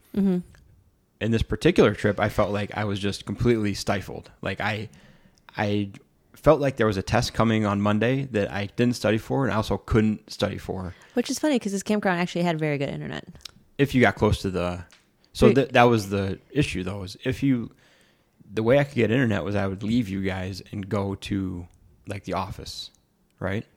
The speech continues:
Speaker 2: So am I,
Speaker 1: I mean
Speaker 2: so at that point, am I gonna leave my family and go work for an hour because I feel like I have some important stuff to do? So this is the thing that
Speaker 1: Yeah.
Speaker 2: we've both struggled with.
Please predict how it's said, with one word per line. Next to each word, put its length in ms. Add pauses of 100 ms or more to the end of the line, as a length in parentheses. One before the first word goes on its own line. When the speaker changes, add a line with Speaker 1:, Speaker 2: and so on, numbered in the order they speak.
(760)
Speaker 2:
So 140
am 120
I, 40
Speaker 1:
I 20
mean 320
Speaker 2:
so 140
at 60
that 140
point, 120
am 80
I 60
gonna 180
leave 480 (1080)
my 160
family 440
and 180
go 140
work 440 (440)
for 360 (100)
an 140
hour 420 (260)
because 260
I 80
feel 180
like 180
I 40
have 200
some 140
important 320
stuff 220
to 60
do? 260 (760)
So 120
this 160
is 160
the 140
thing 220
that 140
Speaker 1:
Yeah. 160
Speaker 2:
we've 60
both 140
struggled 380
with. 280